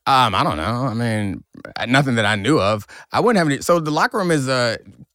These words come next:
very intimate place. So, like, guys would be very comfortable talking about all types of things and doing all types of things that you wouldn't be comfortable with in other situations. When you go on road trips,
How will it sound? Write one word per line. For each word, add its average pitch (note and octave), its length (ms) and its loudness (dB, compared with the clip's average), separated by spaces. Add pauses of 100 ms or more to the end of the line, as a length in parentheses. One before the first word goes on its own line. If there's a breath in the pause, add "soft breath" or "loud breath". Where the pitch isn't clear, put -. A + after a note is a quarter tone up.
(120)
very C3+ 260 2
intimate D3 380 0
place. C3 320 0
So, G#2+ 160 -6
like, A2 240 0 (300)
guys A#2+ 580 0
would A2 180 -6
be A2+ 100 -4
very A#2+ 220 -2
comfortable A#2+ 440 -2
talking A#2+ 280 -2
about A#2 200 0
all A#2 100 0
types B2+ 300 -2
of A#2 80 -8
things A2+ 360 -4
and G#2 280 -6 (360 loud breath)
doing A#2+ 360 2
all A2+ 320 0
types A#2 360 -2
of G2 120 -8
things A#2 360 -2
that A2 200 -2
you A2+ 80 -4
wouldn't A#2 220 -2
be A#2 100 -2
comfortable A#2 460 -2
with A#2 180 0
in G#2+ 80 -2
other G#2+ 160 -2
situations. B2+ 580 0
When G#2 80 -4
you G#2 60 -4
go A#2 140 -2
on A2 180 0
road A2+ 240 0
trips, - 420 -4